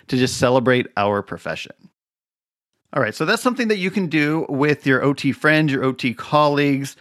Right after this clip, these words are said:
all of those people, and kind of keep it within the field of O T. But let's get outside of the scope of just seeing our O T friends as well. Let's move beyond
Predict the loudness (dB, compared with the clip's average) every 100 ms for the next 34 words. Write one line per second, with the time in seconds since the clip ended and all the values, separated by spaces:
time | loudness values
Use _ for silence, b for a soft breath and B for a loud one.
0 | b b -4 -4 -2 -2 -2 -4 0 0
1 | 2 0 -2 -2 -2 2 0 0 -8 -8
2 | -2 0 0 -2 B B -2 -2 0 0
3 | 2 0 0 0 0 -2 -2 -4 -4 -2
4 | 0 0 -2 -4 0 0 0 -2 -2 -6
5 | -6 0 2 2 0 -4 -4 0 0 0
6 | -2 -2 -2 -6 0 0 0 -4 -2 0
7 | 0 0 -2 -4 -6 -2 -2 -2 -4 -4
8 | -4 -4 -8 0 2 2 -2 -12 B B
9 | -2 0 -2 0 2 4 4 2